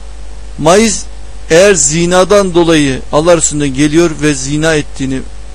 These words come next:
söyledikten sonra da Maiz'e di-, Maiz'i diyor ki Allah Resulü rejim edilmesini söylüyor belli bir müddet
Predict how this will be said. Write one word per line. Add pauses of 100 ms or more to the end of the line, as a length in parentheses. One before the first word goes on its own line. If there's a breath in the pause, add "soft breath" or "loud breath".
(460)
söyledikten
sonra
da
Maiz'e
di-,
Maiz'i (560)
diyor
ki
Allah
Resulü (500)
rejim
edilmesini
söylüyor (160)
belli
bir
müddet